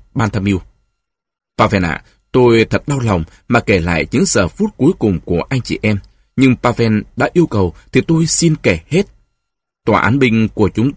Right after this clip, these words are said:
đã tuyên án Valia và hai người làm việc với chị thì bị treo cổ, những đồng chí khác thì xử bắn. Những lính Ba Lan mà chúng tôi đã vận động được bị đem ra xử trước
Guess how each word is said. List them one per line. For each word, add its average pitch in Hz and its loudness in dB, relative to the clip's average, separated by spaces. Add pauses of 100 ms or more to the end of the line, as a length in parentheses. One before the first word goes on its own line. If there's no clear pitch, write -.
(160)
đã 143 2 (100)
tuyên 160 2
án 135 0
Valia 120 2 (280)
và 107 2
hai 175 -2
người 131 0
làm 101 2
việc 95 -2
với 156 -2
chị - -4 (300)
thì 110 0
bị 123 0 (100)
treo 170 2
cổ, 90 0 (340)
những 147 2
đồng 117 0
chí 120 0
khác 196 -4
thì 95 -2
xử - 2
bắn. 85 -6 (680)
Những 147 2
lính 143 0
Ba 131 0
Lan 110 -2 (240)
mà 107 2
chúng 123 -2
tôi 120 -2
đã 147 -2 (100)
vận 127 2
động 113 -2
được 98 -4 (220)
bị 131 0
đem 151 0
ra 139 -2
xử 92 0 (260)
trước - 0